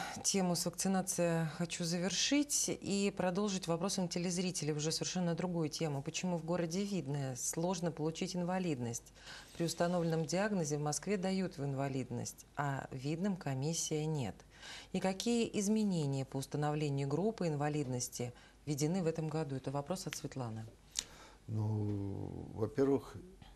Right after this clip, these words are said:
Speaker 2: в Видном группу инвалидности не устанавливают. У нас нет, э,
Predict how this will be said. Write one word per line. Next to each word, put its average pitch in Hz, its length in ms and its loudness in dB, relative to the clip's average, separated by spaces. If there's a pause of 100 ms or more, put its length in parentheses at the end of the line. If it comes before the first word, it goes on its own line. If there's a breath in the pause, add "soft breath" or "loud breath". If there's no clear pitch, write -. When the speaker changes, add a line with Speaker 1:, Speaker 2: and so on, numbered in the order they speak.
(120)
Speaker 2:
в 110 60 -8
Видном 120 760 0 (320)
группу 110 380 -2
инвалидности 101 680 -4
не 95 80 -6
устанавливают. - 580 -8
У 92 60 -6
нас 98 280 -6
нет, 113 280 -2 (140)
э, 92 720 -8